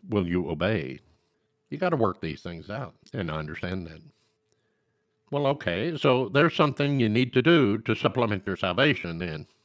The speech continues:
right? Is that what, is that what this means? No. Um, if this is your thinking, then you're in for a big, big disappointment. Uh, God's standard of righteousness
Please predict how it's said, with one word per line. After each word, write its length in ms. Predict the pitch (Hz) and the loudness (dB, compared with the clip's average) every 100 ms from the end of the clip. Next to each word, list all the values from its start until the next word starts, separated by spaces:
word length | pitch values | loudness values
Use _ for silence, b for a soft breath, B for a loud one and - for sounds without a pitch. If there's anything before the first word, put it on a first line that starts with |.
| _ | _
right? 260 | 90 101 170 | -2 0 -2
Is 160 | 90 90 | -4 -2
that 160 | 110 | -2
what, 180 | 117 135 | 2 0
is 160 | 101 87 | 0 0
that 220 | 110 151 - | 0 2 2
what 160 | 151 | 2
this 180 | 143 - | 2 -2
means? 400 | 117 113 143 175 _ _ _ _ - | -2 -2 -4 -8 _ _ _ _ -10
No. 460 | 85 82 78 151 - _ _ _ _ _ _ _ _ _ - | -4 -4 -2 -4 -6 _ _ _ _ _ _ _ _ _ -10
Um, 560 | 92 90 85 78 82 82 _ _ _ - | -6 -4 -4 -8 -12 -18 _ _ _ -12
if 120 | - | -2
this 200 | 143 135 | 0 0
is 100 | - | 0
your 140 | 92 | 0
thinking, 720 | - 180 220 - 85 92 104 | 2 2 2 0 -4 -2 0
then 180 | 107 107 | 2 4
you're 160 | 107 107 | 4 2
in 180 | 117 | 2
for 200 | 110 104 | 2 0
a 40 | 90 | 2
big, 500 | 92 120 117 101 90 | 2 2 2 -2 -2
big 260 | 104 101 85 | 2 2 0
disappointment. 640 | 87 - - 95 82 90 - _ _ _ - | -6 -6 -8 -8 -8 -12 -16 _ _ _ -12
Uh, 220 | 87 82 | -10 -8
God's 440 | 98 113 160 156 | 2 6 6 2
standard 520 | - - 131 147 98 85 | -8 -2 0 2 0 0
of 120 | 80 | -2
righteousness 920 | 104 170 - 98 - 78 95 - - | 2 2 2 0 -2 -6 -6 -8 -14